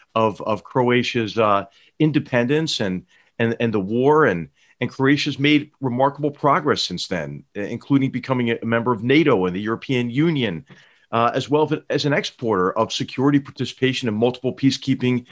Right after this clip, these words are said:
missions around the world, including in, in Afghanistan. Uh, and so I just wondered if you might describe for our viewers,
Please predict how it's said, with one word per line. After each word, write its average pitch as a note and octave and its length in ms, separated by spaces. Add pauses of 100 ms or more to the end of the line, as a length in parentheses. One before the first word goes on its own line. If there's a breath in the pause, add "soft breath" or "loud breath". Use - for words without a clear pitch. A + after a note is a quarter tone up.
(260 loud breath)
missions B2 400
around A#2+ 260
the A2 80
world, A#2+ 320
including C3+ 600
in, B2 100
in A#2+ 180
Afghanistan. A#2+ 960 (420 soft breath)
Uh, B2+ 280
and D3+ 120
so F3 120
I F3 160
just F#3+ 120
wondered F3 200
if C3+ 80
you D3 80
might D3+ 160
describe C#3 500
for C#3 160
our C3 220
viewers, G#2+ 640